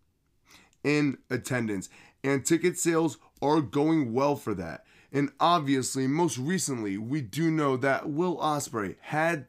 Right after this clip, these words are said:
to vacate the championship. And that championship was won by Shingo Takagi,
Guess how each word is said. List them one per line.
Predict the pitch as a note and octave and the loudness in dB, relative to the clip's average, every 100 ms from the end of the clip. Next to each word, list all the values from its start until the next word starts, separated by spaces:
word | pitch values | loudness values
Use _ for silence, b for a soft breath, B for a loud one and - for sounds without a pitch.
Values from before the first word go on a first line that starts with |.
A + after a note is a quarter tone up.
| - | -8
to | - D#3+ | -4 -4
vacate | A2+ B2 C#3 C#3 D3 C3+ - B B | -2 0 0 2 0 -2 -4 B B
the | A2 B2 C3 A#2+ - b b | -4 2 2 2 -4 b b
championship. | - C#3 B2+ B2+ G2+ - F2 - b b b b b _ - | -2 0 0 -2 -2 -4 -8 -10 b b b b b _ 0
And | D#3 E3 D#3+ D3 | 4 4 4 2
that | D#3 D3+ | 2 2
championship | - F#3 F3+ D#3+ C#3+ C#3+ C3+ - | 2 2 4 2 2 2 0 -2
was | - A2+ E3+ E3 | -8 0 2 2
won | C3 D#3 E3 C#3 A#2+ | 0 2 2 2 0
by | - - C#3 | -4 0 2
Shingo | C3 - D3+ E3 F3 F3 E3+ D#3+ - | 2 0 2 2 2 2 2 -2 -4
Takagi, | - C#3 C#3 C#3 C3 G2+ D2+ | -4 -2 2 2 2 -4 -8